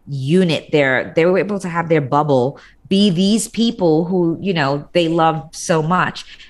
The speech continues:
I was jealous because it was just Shane and I, and luckily we have really great neighbors, but, like, I was jealous. Like, my family is on the East Coast and my family that was here, you know,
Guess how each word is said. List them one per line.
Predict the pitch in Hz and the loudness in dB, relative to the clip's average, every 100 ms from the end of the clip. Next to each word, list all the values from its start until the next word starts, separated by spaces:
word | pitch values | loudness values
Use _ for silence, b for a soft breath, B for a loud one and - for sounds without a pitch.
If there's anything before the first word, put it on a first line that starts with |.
| - | -8
I | 160 214 | -2 0
was | 233 175 | 2 0
jealous | 120 180 247 73 - - - _ _ - | 0 0 0 -2 -4 -12 -16 _ _ -8
because | 180 208 180 175 175 - _ _ _ - | 0 4 4 4 0 -14 _ _ _ 0
it | 190 | 2
was | 156 | 2
just | 160 - | 0 -2
Shane | 175 233 | -2 -2
and | 240 | -2
I, | 190 170 170 - | 0 0 0 -2
and | - 160 156 B - | -2 -2 -4 B -6
luckily | 165 165 160 | -6 -2 0
we | 156 | 2
have | 160 147 | 0 0
really | 156 151 | -2 0
great | 151 120 | -2 -2
neighbors, | 170 226 190 175 | -2 0 -2 -2
but, | 165 151 | -2 0
like, | 156 - | -2 -2
I | 156 160 | -2 0
was | 175 156 | 0 0
jealous. | 165 147 139 151 | 0 0 -2 -8
Like, | 139 - | -10 -4
my | 160 165 | -2 -2
family | 180 175 165 165 160 156 165 - | -2 -2 -2 -4 -4 -6 -6 -6
is | 147 | -4
on | 135 | -4
the | - | -2
East | 220 233 - | -2 -2 -2
Coast | 196 190 170 | 0 0 -2
and | |
my | 151 139 | -4 -4
family | 175 170 | -4 -2
that | 160 143 | -2 -4
was | 139 - - | -6 -12 -8
here, | 208 185 180 180 B B - | -2 2 2 -2 B B -6
you | |
know, | 165 147 147 147 | 0 0 0 -4